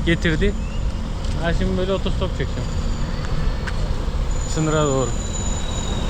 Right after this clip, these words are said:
Burası El Salvador sınırına gidiyor. Abi yok.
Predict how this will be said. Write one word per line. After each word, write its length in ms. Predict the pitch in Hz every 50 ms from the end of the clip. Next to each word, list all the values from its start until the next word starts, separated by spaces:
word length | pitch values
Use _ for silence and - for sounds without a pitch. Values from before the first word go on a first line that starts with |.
| - - - - - - - 147
Burası 220 | 165 156 - 175
El 100 | 175 165
Salvador 420 | 160 180 170 170 170 175 175 180
sınırına 360 | 165 - 180 170 160 165 170 165
gidiyor. 240 | 156 147 131 135 - - - - - - - - - - - - - - - - - - - - - - - - - - - - - - - - - - - 135
Abi 260 | 139 139 139 139 135
yok. 120 | 135 127